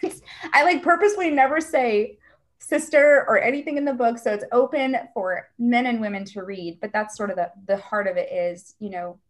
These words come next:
that you find pieces that are out of alignment, right? And, and you allow God to sort of correct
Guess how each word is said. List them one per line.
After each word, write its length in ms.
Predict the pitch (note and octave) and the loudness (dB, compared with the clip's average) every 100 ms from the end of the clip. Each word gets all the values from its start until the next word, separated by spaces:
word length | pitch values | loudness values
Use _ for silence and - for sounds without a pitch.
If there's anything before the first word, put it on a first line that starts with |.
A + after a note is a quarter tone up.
| _ | _
that 160 | G3+ G3 | -10 -6
you 140 | G#3 | -8
find 600 | G3 - G3+ G3 G3+ G3+ - _ _ _ | -8 -10 -10 -8 -8 -10 -12 _ _ _
pieces 420 | - A3+ A3+ B3+ B3 | -10 -8 -6 -6 -4
that 100 | A3 | -4
are 120 | - | -2
out 140 | G3+ | 0
of 80 | G#3+ | 0
alignment, 640 | G#3+ A3 C4+ G#3+ - - _ _ | -2 -4 -6 -8 -12 -18 _ _
right? 260 | G3 G#3 - | -6 -6 -8
And, 200 | G3+ - | -10 -10
and 200 | G3 - | -12 -10
you 180 | G#3+ G#3 | -8 -6
allow 260 | G3+ F#3+ F#3 | -4 -4 -4
God 220 | F#3 F3 | -4 -6
to 60 | F3+ | -6
sort 180 | G3 | -12
of 100 | F3+ | -14
correct 580 | - - F#3+ - - - | -12 -8 -6 -6 -10 -20